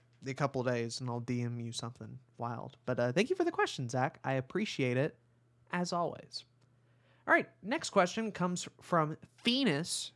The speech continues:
from the popular television show Phineas and Ferb. Uh, they ask, "Do you think Nintendo is holding on to Mother three to cover up for a massive P R issue, like Nintendo assassinating someone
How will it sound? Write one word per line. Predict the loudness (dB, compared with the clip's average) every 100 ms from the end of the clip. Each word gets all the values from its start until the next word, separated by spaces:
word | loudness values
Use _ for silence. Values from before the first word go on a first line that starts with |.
| _
from | -2 -2 0
the | -4 -4
popular | 2 8 8 8 2
television | 4 4 4 0 -2
show | 0 2 2
Phineas | 0 2 4 2 0
and | -4
Ferb. | 0 2 2 0 -6 _ _ _ -2
Uh, | 2 2
they | 6 8
ask, | 8 6 2 -12 _ -4
"Do | -2
you |
think | 2 2
Nintendo | 2 0 2 2 2
is | 2
holding | 0 0 -2 -4
on | -2 -2
to | -4
Mother | -2 0 0
three | 0 0 0
to | -2
cover | 2 2 2 2
up | 2 0 -4
for | -4
a | -2
massive | -2 -2 -6 -8
P | -2
R | 2 2
issue, | 0 -2 -2 -2 -8 _
like | 0 0
Nintendo | -4 -4 -2 0 0
assassinating | 0 0 0 -2 -6 -6
someone | -4 -4 -2 -4 -6